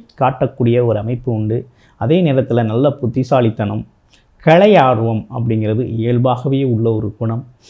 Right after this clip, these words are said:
தாய்மை உணர்வு அப்படிங்கிறது உங்களுக்குனே உண்டான ஒரு சிறப்பு. எந்த இடத்துலையும் பொறுமையாகவும் நிதானமாகவும் கவனமாகவும் செயல்படுறதுல உங்களை அடிச்சுக்க ஆளே இல்லை.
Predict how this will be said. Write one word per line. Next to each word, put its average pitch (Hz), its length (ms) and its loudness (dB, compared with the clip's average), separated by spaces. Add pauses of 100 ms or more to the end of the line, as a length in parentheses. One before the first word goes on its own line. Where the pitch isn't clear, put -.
(560)
தாய்மை 165 520 6 (140)
உணர்வு 123 580 2
அப்படிங்கிறது 107 560 -4 (140)
உங்களுக்குனே 127 680 -2
உண்டான 110 420 -4
ஒரு 110 240 -6
சிறப்பு. - 440 -10 (720)
எந்த 147 260 2
இடத்துலையும் 135 540 2
பொறுமையாகவும் 127 640 -2
நிதானமாகவும் 120 760 -4
கவனமாகவும் 123 760 -4
செயல்படுறதுல 113 680 -4 (520)
உங்களை 123 360 0
அடிச்சுக்க 127 460 -2 (220)
ஆளே 113 320 -4
இல்லை. 107 220 -6